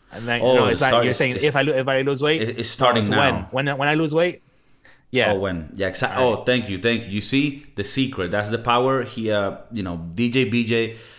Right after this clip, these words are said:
Speaker 2: on his spare time, he also does conventions where he goes and does help, sel-, uh,
Speaker 1: <laughs>
Speaker 2: self-help. And one of the things is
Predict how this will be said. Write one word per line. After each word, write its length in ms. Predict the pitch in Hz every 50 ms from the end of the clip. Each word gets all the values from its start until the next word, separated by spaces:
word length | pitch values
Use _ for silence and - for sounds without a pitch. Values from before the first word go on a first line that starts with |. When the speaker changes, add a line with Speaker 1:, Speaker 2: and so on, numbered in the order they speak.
| - - -
Speaker 2:
on 160 | 104 101 104
his 100 | 107 101
spare 280 | - - 113 113 113 110
time, 320 | 110 120 113 113 110 110
he 80 | 110 107
also 300 | 107 107 104 110 92 85
does 200 | 104 104 101 -
conventions 760 | - 98 92 87 95 101 110 113 113 123 120 120 120 - - -
where 120 | - 101 92
he 120 | 95 98
goes 260 | 87 110 110 107 98
and 120 | 104 98 92
does 200 | 101 98 95 92
help, 280 | 95 107 104 104 - -
sel-, 200 | - - 104 98
uh, 260 | 95 92 92 90 87
Speaker 1:
<laughs> 100 | 110 101
Speaker 2:
self-help. 840 | - - - - 107 107 110 110 107 113 113 123 - - - - - - - - - - - - - _ -
And 120 | 98 98
one 120 | 107 110 113
of 80 | 101
the 80 | 107 95
things 340 | - - 113 113 110 110 117
is 340 | 117 113 110 110 - -